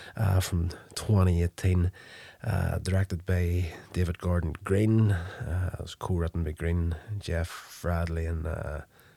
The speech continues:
Fradley, that's a weird name, and, uh, Danny McBride. And, uh,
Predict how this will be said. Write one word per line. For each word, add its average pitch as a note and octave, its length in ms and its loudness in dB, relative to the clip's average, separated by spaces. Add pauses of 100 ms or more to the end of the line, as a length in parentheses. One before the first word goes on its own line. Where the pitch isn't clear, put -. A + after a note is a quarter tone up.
(140)
Fradley, G#2 400 0
that's A2 160 -4
a - 60 -10
weird E2 180 0
name, E2+ 240 0 (640)
and, G#2+ 500 2
uh, G2+ 360 2 (440)
Danny F#2+ 240 6
McBride. F#2+ 560 4 (920)
And, G2+ 320 6
uh, F#2+ 240 6